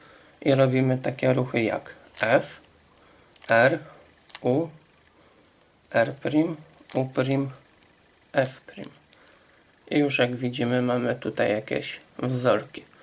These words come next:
I tak jak mówiłem, patrzymy tylko na środki, na, na ten, ten cały cross. I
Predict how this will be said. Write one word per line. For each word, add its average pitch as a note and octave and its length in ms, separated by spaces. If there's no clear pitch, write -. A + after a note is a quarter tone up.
I A#2 260
tak C#3+ 180
jak B2 100
mówiłem, A#2+ 360
patrzymy A2+ 460
tylko C3 260
na A2+ 140
środki, C3 640
na, - 280
na A2+ 140
ten, - 260
ten - 220
cały - 300
cross. - 300
I B2 200